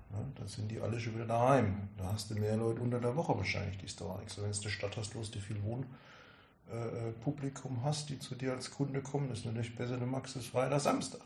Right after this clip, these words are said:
Sonntag kann total daneben gehen, weil dann die Frau daheim sagt, „Oh, Sonntag ist aber Familientag,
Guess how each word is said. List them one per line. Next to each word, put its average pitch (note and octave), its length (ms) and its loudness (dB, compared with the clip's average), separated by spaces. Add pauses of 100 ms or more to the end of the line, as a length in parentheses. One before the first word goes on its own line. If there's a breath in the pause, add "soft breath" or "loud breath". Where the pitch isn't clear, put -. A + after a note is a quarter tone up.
(760 loud breath)
Sonntag A#2 420 4
kann B2+ 140 10
total C#3+ 280 12
daneben B2 320 8
gehen, C3 200 6
weil B2 120 8
dann A#2 140 6
die A2+ 120 2
Frau - 240 0
daheim B2 280 6
sagt, C3 200 6
„Oh, A2+ 160 4
Sonntag A#2+ 280 2
ist C3+ 80 2
aber C#3 160 4
Familientag, D3 540 8